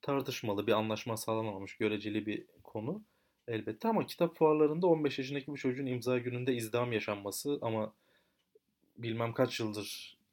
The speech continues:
öykü yazan, roman yazan yazarların çok da ilgi görmemesi ilginç aslında. Bu tam tersine yeni kuşağın artık dijital edebiyata ilgi gösterdiğini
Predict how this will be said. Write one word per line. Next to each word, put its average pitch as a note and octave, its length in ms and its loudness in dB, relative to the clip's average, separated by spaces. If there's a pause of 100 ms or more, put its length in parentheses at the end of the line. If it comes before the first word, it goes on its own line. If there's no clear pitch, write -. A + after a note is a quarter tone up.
(140)
öykü G#2+ 360 0
yazan, G#2+ 340 2
roman G2+ 260 2
yazan G#2 520 0
yazarların G#2+ 720 2
çok - 240 -2
da C3 40 2
ilgi A2+ 240 -2
görmemesi A2+ 580 -2
ilginç C#3 380 -2
aslında. A2+ 540 -4 (1000)
Bu E3+ 360 0
tam F3 240 0
tersine C#3+ 580 0
yeni D3 260 -2
kuşağın C#3+ 280 -2
artık B2 320 -2
dijital A#2+ 420 0 (400)
edebiyata G2 680 -4 (260)
ilgi G#2 220 -2
gösterdiğini G2 760 -4